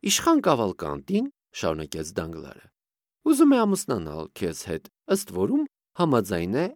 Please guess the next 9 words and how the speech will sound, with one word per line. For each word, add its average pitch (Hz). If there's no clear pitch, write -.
երեք 180
միլիոն 151
ֆրանկ 127
իր 110
դրամագլուխը 160
տոկոսով 185
դնել 147
իմ 160
դրամարկղը"։ 233